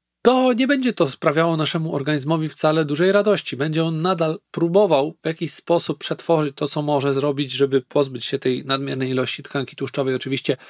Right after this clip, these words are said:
do którego pozbywania się dąży większość z nas, ale nie będzie to aż tak efektywne. To troszeczkę tak jak z jakością paliwa. Może w samochodzie tego nie widać, nie odczuwamy tego aż tak bardzo podczas jazdy.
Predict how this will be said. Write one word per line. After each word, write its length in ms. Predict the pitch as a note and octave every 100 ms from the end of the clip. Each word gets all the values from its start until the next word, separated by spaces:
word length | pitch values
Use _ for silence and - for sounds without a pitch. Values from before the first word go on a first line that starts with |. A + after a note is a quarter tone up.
| - -
do 260 | C#3+ E3
którego 560 | E3 - D3 D3 C#3 C3
pozbywania 560 | - C3 C#3 D3 C#3+
się 300 | - C#3 C3
dąży 320 | B2 D#3+ C#3+ C3
większość 360 | D#3 - B2+
z 20 |
nas, 240 | B2+ A3 - -
ale 340 | A#3 C#4 B3+
nie 180 | F#3 G#3
będzie 220 | A#3+ A3
to 100 | -
aż 100 | F#3
tak 220 | - F#3+ -
efektywne. 560 | E3+ F#3+ - G#3 D3+ A#2+
To 140 | C#3
troszeczkę 520 | - E3 G3+ - F3
tak 200 | E3+ E3+
jak 180 | D#3 C#3+
z 60 | D#3+
jakością 460 | D#3 D#3+ - D3+
paliwa. 400 | D3+ E3+ F3+ B2
Może 260 | A2 G#2+ B2
w 80 | -
samochodzie 460 | D3 D3 F3 D#3+
tego 200 | D#3 D#3+
nie 160 | E3 F3
widać, 300 | F3+ C3+ -
nie 100 | C#3+
odczuwamy 460 | - - D#3+ F3+
tego 200 | C3+ B2+
aż 80 | A#2+
tak 160 | - B2+
bardzo 260 | D3 C#3
podczas 400 | - C#3+ - D#3+
jazdy. 380 | A3 F3+ C#3+ F3+